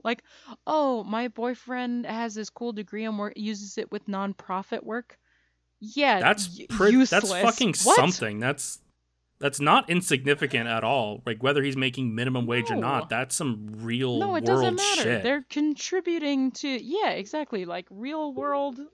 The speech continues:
Speaker 1: applicable issues.
Speaker 2: Yeah.
Speaker 1: Also, side note, the cat is on the second to top bookshelf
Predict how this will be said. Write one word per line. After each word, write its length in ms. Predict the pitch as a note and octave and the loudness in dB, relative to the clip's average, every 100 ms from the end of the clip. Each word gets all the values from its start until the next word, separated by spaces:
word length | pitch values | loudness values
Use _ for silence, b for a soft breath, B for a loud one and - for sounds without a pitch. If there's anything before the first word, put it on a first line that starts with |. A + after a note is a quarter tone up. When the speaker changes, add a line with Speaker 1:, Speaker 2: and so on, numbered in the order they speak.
| - | -10
Speaker 1:
applicable 560 | A3 - D#4+ C#4 C4+ C4 | -8 -6 -4 -4 -4 -4
issues. 640 | E4+ - G3+ C3+ D3 - _ _ _ _ _ _ _ _ A#2 | -4 -6 -8 -10 -16 -20 _ _ _ _ _ _ _ _ -8
Speaker 2:
Yeah. 160 | G2+ - _ _ - | -8 -10 _ _ -8
Speaker 1:
Also, 340 | G3 G3+ A#3+ | -4 -4 -6
side 340 | G#3+ F#3+ F3+ G#3 | -10 -6 -6 -4
note, 260 | A#3 B3 - | -6 -8 -10
the 100 | G3 | -12
cat 360 | G3 G3 G#3+ _ _ - | -6 -4 -4 _ _ -10
is 180 | G#3+ F#3+ | -8 -6
on 140 | G3+ | -6
the 80 | G3 | -8
second 480 | - A#3 C4 B3 - _ | -6 -8 -6 -10 -12 _
to 100 | - | -16
top 320 | G#3+ G#3 G3+ F3 | -10 -6 -6 -6
bookshelf 640 | G3 - F3+ F3 F3 _ | -10 -10 -10 -10 -12 _